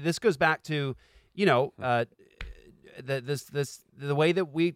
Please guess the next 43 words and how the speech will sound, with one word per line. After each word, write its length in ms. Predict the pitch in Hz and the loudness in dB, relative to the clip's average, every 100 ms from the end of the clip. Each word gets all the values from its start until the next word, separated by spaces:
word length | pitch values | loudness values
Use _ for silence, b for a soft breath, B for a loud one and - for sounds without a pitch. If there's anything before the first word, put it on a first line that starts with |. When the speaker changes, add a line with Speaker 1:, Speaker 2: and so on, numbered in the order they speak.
| - | -6
Speaker 1:
t-, 160 | - 135 | -4 -2
typically 380 | 170 190 180 | 0 0 0
describe 460 | 175 - 190 202 175 | 0 0 2 2 2
this. 180 | 120 107 | -4 -2
There 140 | 135 | 2
are 100 | 131 | 2
two, 340 | 143 - 226 214 | 0 -2 -2 -2
uh, 80 | 143 | -4
there 180 | 151 160 | -2 0
are 60 | 147 | 0
two 200 | - 226 | -2 -8
basic 520 | 113 139 180 - 127 | -2 0 0 -2 -8
worldviews. 680 | 117 143 196 139 110 92 101 | -4 0 2 0 -6 -12 -8
There's 240 | 123 117 | -4 -4
oneism 800 | 104 107 156 185 160 143 139 135 b b b - | -6 -2 0 2 0 -2 -4 -6 b b b -6
and 200 | 135 123 | -6 -2
twoism. 680 | 165 147 110 90 76 92 113 | 0 2 0 -4 -14 -16 -12
Oneism 520 | 208 165 160 143 151 143 | -2 0 0 0 -4 -4
and 140 | 120 | -8
twoism. 600 | 113 151 131 98 92 92 113 b b b | -6 -2 -2 -2 -8 -14 -16 b b b
Uh, 240 | 117 123 | 0 0
oneism, 640 | 117 123 170 196 131 131 135 | 0 -2 2 2 0 -4 -4
Peter 200 | 151 135 | -6 -8
Jones, 420 | 120 110 101 - - | -4 -4 -4 -10 -8
uh, 120 | 113 | -8
gave 220 | 110 101 | -6 -8
us 140 | 101 | -10
this. 240 | - 101 113 | -8 -8 -8
I 60 | |
think 160 | 107 107 | -8 -10
it's 100 | 101 | -10
fantastic. 600 | 104 101 113 113 - 95 110 | -12 -10 -6 -6 -8 -14 -6
Oneism 760 | 131 214 160 120 117 107 123 b b b - | 0 0 0 -4 -6 -6 -8 b b b -8
is 320 | 143 127 - | -6 -6 -8
essentially 520 | 147 131 190 180 165 | -8 0 0 0 -2
the 80 | 143 | -2
perspective 520 | 147 135 151 147 143 | -4 -6 -4 -4 -6
of, 240 | 135 131 - | -8 -8 -8
of 320 | 120 127 110 - | -4 -4 -6 -2
all 200 | 131 139 | 0 2
the 80 | |
world 300 | 135 139 135 | -2 -2 -2
religions 640 | 131 147 196 120 85 110 | -4 -4 -2 -4 -8 -14